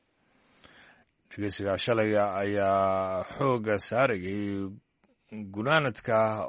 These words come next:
baarista ay wadeen guddigan oo lagu sheegay in Donald Trump uu udub dhexaad u ahaa shirqool muddo bilo ah la maleegayay oo la doonayay in wax looga bedelo natiijada doorashadii madaxtinimo ee labadii kun iyo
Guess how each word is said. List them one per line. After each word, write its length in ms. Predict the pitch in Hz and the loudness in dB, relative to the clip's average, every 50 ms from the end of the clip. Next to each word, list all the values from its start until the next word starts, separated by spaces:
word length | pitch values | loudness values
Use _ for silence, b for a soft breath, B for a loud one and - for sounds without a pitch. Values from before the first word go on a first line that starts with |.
| - - 120 117 113 - - - | -8 -10 -14 -14 -16 -10 -2 2
baarista 500 | 107 110 127 147 156 151 - - 98 82 | 4 6 6 6 4 0 -2 -4 -4 -4
ay 100 | 82 87 | -4 -4
wadeen 400 | 90 95 104 113 110 110 107 101 | -6 -4 -4 -2 -2 -2 -2 -4
guddigan 540 | 104 120 117 107 113 107 104 104 104 107 107 | -4 -6 -8 -6 -4 -2 -2 -2 -2 -2 -2
oo 380 | 107 107 104 82 110 113 110 | -2 -2 -2 -2 -2 -2 -2
lagu 240 | 107 107 113 135 143 | -2 -2 -4 -4 -6
sheegay 380 | 131 - 123 113 107 110 113 117 | -4 -4 -4 -4 -4 -4 -6 -6
in 100 | 113 113 | -4 -2
Donald 300 | 131 135 127 120 117 101 | -2 -2 0 -2 -2 -4
Trump 340 | - - 156 151 123 98 80 | -4 -2 0 0 0 -2 -6
uu 260 | 64 87 90 90 92 95 | -10 -10 -10 -8 -8 -8
udub 240 | 95 98 92 90 | -8 -10 -10 -10
dhexaad 420 | 87 - - - 123 120 113 113 123 | -12 -4 2 6 6 6 6 4 2
u 140 | 131 127 120 | -4 -2 0
ahaa 260 | 110 107 110 117 120 110 | 0 2 4 4 2 2
shirqool 600 | - - 117 120 110 - 143 135 127 123 123 117 | 0 -6 -10 -10 -6 -2 0 0 0 0 -2 -4
muddo 440 | 117 113 113 113 120 143 143 131 - B B B B B B B B B B B B B B B B B _ _ _ _ _ _ - 214 | -4 -6 -6 -4 -2 -2 -2 -2 -4 B B B B B B B B B B B B B B B B B _ _ _ _ _ _ -14 -10
bilo 280 | 135 123 135 151 170 147 | -4 0 4 4 4 4
ah 480 | 95 92 90 - - - - - - - | 4 2 -2 -4 -6 -12 -14 -16 -14 -8
la 160 | 107 117 123 131 | -2 0 0 2
maleegayay 560 | 135 143 151 170 170 143 120 107 98 98 104 | 4 6 6 6 6 6 4 0 -2 -2 -2
oo 140 | 107 107 107 | -2 -2 -2
la 120 | 101 101 | -4 -4
doonayay 680 | 104 113 131 135 127 120 117 117 120 120 120 82 95 | -4 -2 -2 0 0 0 0 0 -2 -2 -4 -6 -8
in 160 | 131 127 120 | -8 -6 -4
wax 240 | 117 110 101 - - 107 107 110 | -4 -4 -4 -6 -8 -6 -4 -4
looga 320 | 113 110 107 117 123 147 147 | -4 -4 -4 -2 -2 -2 -2
bedelo 480 | 139 127 107 101 95 95 98 101 104 | -2 -4 -6 -6 -6 -6 -4 -4 -4
natiijada 540 | 107 104 98 - - 104 113 139 131 123 117 | -4 -4 -6 -8 -10 -6 -4 -2 0 0 0
doorashadii 640 | 107 107 110 110 107 104 - - 143 131 123 120 113 | 0 0 0 0 0 -2 -4 -4 -4 -2 -2 -2 -2
madaxtinimo 840 | 110 110 104 95 - - - - - 101 101 101 104 104 107 107 | -2 -2 -4 -4 -6 -10 -12 -8 -8 -6 -6 -4 -4 -4 -2 -2
ee 300 | 107 107 107 107 104 104 | -2 0 0 2 2 0
labadii 420 | 107 107 107 113 123 131 123 120 113 | 0 0 0 0 0 -2 -2 -4 -4
kun 180 | - - 117 | -4 -8 -8
iyo 200 | 117 117 113 110 | -6 -4 -4 -2